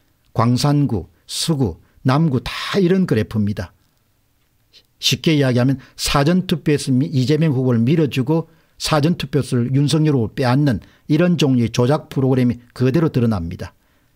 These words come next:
왼쪽은 사일오 총선에 조작 안 한 것, 오른쪽은 삼구 대선에서 확실히 조작한 것, 이렇게 차이가 나는 겁니다. 음. 광주 한번 더 보시기 바랍니다. 광주의 서구도 똑 마찬가지입니다.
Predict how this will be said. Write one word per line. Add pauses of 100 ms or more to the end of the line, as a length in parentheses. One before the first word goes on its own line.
(160)
왼쪽은
사일오
총선에
조작
안
한
것, (440)
오른쪽은 (220)
삼구
대선에서
확실히
조작한
것, (400)
이렇게
차이가
나는
겁니다. (1400)
음. (580)
광주
한번
더
보시기
바랍니다. (440)
광주의
서구도
똑
마찬가지입니다.